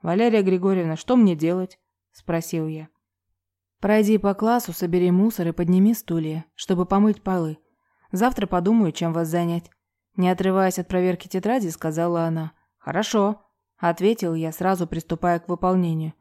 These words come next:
"Подожди, а где Михаил?" спросила она, видимо, все же посмотрев на меня. "Я решил, что мы будем помогать вам по очереди.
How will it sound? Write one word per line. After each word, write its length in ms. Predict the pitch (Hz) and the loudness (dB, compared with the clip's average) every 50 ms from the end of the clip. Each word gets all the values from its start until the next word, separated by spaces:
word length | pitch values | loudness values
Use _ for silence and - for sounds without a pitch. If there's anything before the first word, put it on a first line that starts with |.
| _ _ _ _ _ _ _ _ - | _ _ _ _ _ _ _ _ -14
"Подожди, 440 | - 202 233 240 240 202 165 165 170 | -10 -6 -4 -4 -4 -2 -2 -2 -2
а 100 | 160 160 | -2 -2
где 240 | 165 156 180 220 240 | -2 0 2 4 6
Михаил?" 640 | 220 196 - - 165 165 160 160 170 208 208 _ _ _ _ _ _ _ _ | 6 4 2 0 -4 -2 -2 -2 -2 -4 -6 _ _ _ _ _ _ _ _
спросила 680 | - - - - 185 180 175 - 214 208 196 185 175 | -20 -10 -2 0 0 0 0 0 0 2 2 2 2
она, 180 | 170 170 170 165 | 2 0 -2 -2
видимо, 320 | 170 180 165 175 170 165 | -2 0 0 0 0 0
все 240 | 165 - - 196 214 | -2 -4 -4 -2 0
же 120 | 214 196 | -2 -2
посмотрев 560 | - - 165 - 190 175 170 - 165 165 160 - | -4 -4 -4 -2 -2 -2 0 -2 -4 -4 -2 -2
на 60 | 175 | -2
меня. 380 | 170 170 175 170 165 156 156 _ _ _ _ _ _ _ _ _ _ _ _ | -2 0 -2 -2 -2 -4 -8 _ _ _ _ _ _ _ _ _ _ _ _
"Я 260 | - 170 165 180 185 | -6 -2 2 2 4
решил, 340 | 190 196 190 - - 262 262 | 4 4 2 2 0 -2 -2
что 180 | 247 - - 175 | -2 -2 0 0
мы 120 | 170 170 | 2 2
будем 300 | 170 180 175 170 175 170 | 2 0 0 0 0 0
помогать 420 | 175 175 175 180 175 202 196 190 196 | 0 0 0 0 0 0 -2 0 0
вам 160 | 190 180 170 | -2 0 0
по 100 | - 180 | 2 2
очереди. 640 | 170 165 160 160 - - 156 151 156 151 156 156 | 2 4 2 0 -2 -6 -8 -8 -8 -10 -10 -12